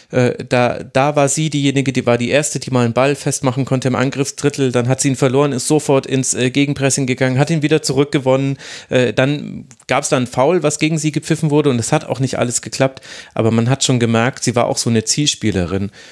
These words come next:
für viele ihrer Mitspielerinnen und hatte eben wirklich gute, gute Situationen.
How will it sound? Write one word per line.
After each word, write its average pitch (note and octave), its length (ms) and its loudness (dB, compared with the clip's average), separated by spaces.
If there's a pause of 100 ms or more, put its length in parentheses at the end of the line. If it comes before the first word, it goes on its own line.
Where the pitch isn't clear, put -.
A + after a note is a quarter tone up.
für - 400 0
viele G#2 340 -6
ihrer G2+ 260 -2
Mitspielerinnen G#2+ 720 0
und - 160 -6
hatte - 180 -6
eben G2 240 -8
wirklich - 380 -10 (520)
gute, G3 340 2
gute D#3 580 2 (260)
Situationen. C#3 800 0